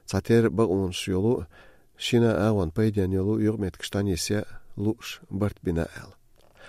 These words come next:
Халгаш дека элду мюха хаттар астуаш кыцка ницк пайда өтүрбац, я өтүр бу богш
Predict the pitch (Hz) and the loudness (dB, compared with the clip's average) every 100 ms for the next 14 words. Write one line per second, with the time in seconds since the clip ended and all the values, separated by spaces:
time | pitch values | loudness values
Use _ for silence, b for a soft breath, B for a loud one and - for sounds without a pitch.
0 | B 107 110 95 - 98 92 82 82 101 | B 0 0 0 0 0 0 -2 -4 -2
1 | 101 101 120 B B B 120 127 - 113 | 0 0 -2 B B B 4 4 4 0
2 | - 113 - 92 - 98 95 - 90 - | 2 -2 0 -4 -2 -2 -2 -2 -2 -4
3 | B B B - 113 117 123 101 101 123 | B B B -2 0 2 2 2 2 2
4 | - - - 110 104 113 - 95 - 82 | 0 -10 2 2 4 0 0 -4 -4 -4
5 | 101 127 - B B B 110 107 123 120 | 0 0 -2 B B B 2 6 6 4
6 | 104 98 95 90 82 - | 0 -4 0 0 0 -4